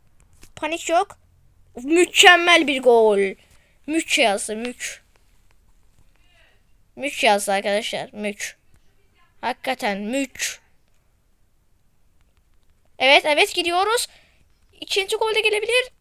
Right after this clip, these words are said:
Gelmedi. Gelecek mi acaba Mezi? Mezi vur. Mezi vuramadı. Mezi botluk yapıyor. Bugün botluk nedir?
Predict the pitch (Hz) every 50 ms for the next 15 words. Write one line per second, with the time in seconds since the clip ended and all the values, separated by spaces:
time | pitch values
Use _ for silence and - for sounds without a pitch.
0 | _ _ _ _ _ - - 427 466 453 427 415 381 349 339 349 - - _ _
1 | _ _ _ _ _ _ _ _ - 370 381 403 392 427 427 - - 392 359 349
2 | - 349 349 339 359 392 415 415 403 381 - - - - - _ _ _ _ _
3 | _ _ _ _ _ _ _ - 370 480 508 508 480 480 466 494 494 494 508 523
4 | - _ _ _ _ _ _ _ _ _ _ _ _ _ _ _ _ - 370 359
5 | 339 - 320 277 269 254 240 226 208 190 - 190 180 180 175 185 208 247 311 370
6 | 349 - 330 330 320 320 320 - 339 349 339 - - 277 302 294 - 294 247 -
7 | - 226 226 226 240 254 311 - - - _ _ _ _ _ _ _ _ _ -
8 | 240 302 - 349 330 320 320 - _ _ _ _ _ _ _ _ _ - - -
9 | _ _ - 240 - 254 285 - - 302 311 320 311 311 285 302 269 269 285 311
10 | - -